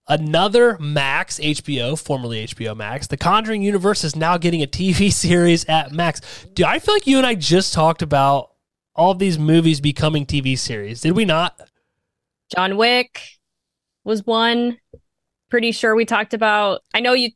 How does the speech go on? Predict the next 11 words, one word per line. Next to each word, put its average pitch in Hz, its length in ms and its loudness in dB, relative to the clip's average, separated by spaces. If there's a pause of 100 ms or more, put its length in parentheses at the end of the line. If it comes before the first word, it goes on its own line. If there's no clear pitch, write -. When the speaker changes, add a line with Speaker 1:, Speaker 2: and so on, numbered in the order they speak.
Speaker 2:
you 220 140 -2
did 214 240 0
one, 233 240 -2
you 214 140 -8
released 220 440 -2
the, 202 600 2 (560)
uh, 196 320 0
the 185 100 -10
video 214 260 2
about 196 280 0
It, 208 320 0